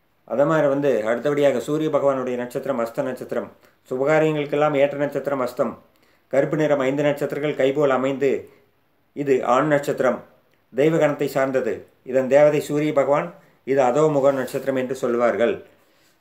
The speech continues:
பேரும் புகழும் பெற்று கடைசி காலத்தில் சுகமாக வாழ்வார்கள். ஆழ்ந்த யோசனை உள்ளவர்கள். அண்டியவர்களை காப்பாற்றுவார்கள். இரக்க சுபாவத்துடன் பாவ புண்ணியம் பார்த்து காரியங்களை செய்வார்கள்.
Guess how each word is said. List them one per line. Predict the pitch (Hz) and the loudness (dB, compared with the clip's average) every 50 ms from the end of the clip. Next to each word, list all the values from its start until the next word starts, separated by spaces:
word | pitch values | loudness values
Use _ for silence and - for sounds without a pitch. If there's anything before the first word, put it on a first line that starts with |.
| _ _ _ _ _ _ _ _ _ _ _ _ | _ _ _ _ _ _ _ _ _ _ _ _
பேரும் | 143 147 170 175 180 170 156 - | 0 2 2 2 2 0 -2 -4
புகழும் | - 151 160 165 165 151 139 | -2 0 0 2 0 0 -2
பெற்று | - 151 143 143 151 151 143 | -2 -4 -4 -4 -4 -6 -2
கடைசி | - 139 139 143 - 165 | 0 0 0 0 -2 0
காலத்தில் | 156 151 147 139 - - 139 123 104 - - _ _ _ _ _ _ - | 0 2 2 0 0 -2 -2 -2 -4 -8 -12 _ _ _ _ _ _ -4
சுகமாக | 143 143 151 160 156 151 147 143 | 0 0 2 2 2 2 2 2
வாழ்வார்கள். | 135 135 135 131 123 123 117 123 127 117 98 - - _ _ _ _ _ - 110 120 127 139 | 4 2 2 2 2 0 0 0 0 -2 -2 -4 -12 _ _ _ _ _ -8 -4 0 2 4
ஆழ்ந்த | 147 160 170 175 180 180 175 180 | 6 6 6 4 4 2 2 2
யோசனை | 165 156 151 156 156 175 160 156 156 | 4 4 4 2 2 0 -2 -2 -2
உள்ளவர்கள். | 143 139 139 135 135 127 - 131 120 107 98 - - - _ _ _ _ _ _ | 0 0 0 0 0 0 0 -2 -2 -2 -6 -8 -16 -20 _ _ _ _ _ _
அண்டியவர்களை | 113 131 151 160 175 170 165 151 151 160 156 156 | -4 -2 2 2 4 4 4 2 0 -2 -2 0
காப்பாற்றுவார்கள். | - 139 143 - 156 139 147 135 131 123 117 127 120 110 - - | 0 0 2 2 2 0 2 2 0 0 0 0 -2 -2 -4 -4
இரக்க | - - 123 - - 156 151 151 - | -6 -6 -6 -2 -2 -2 -2 -2 -6
சுபாவத்துடன் | 151 143 151 147 143 147 - 135 147 165 180 180 - - _ _ _ _ - | 0 2 4 4 4 2 0 -2 -2 -2 -4 -8 -16 -20 _ _ _ _ 0
பாவ | 123 139 156 165 156 | 2 2 4 2 2
புண்ணியம் | 151 156 151 156 160 151 151 | 2 0 0 0 -2 0 0
பார்த்து | 143 139 143 139 - - | 0 0 0 0 -2 0
காரியங்களை | - 135 139 147 147 139 135 139 139 | 2 2 2 2 2 0 0 -2 -2
செய்வார்கள். | - 147 127 123 131 123 107 123 123 | -2 -2 0 2 2 0 2 0 -2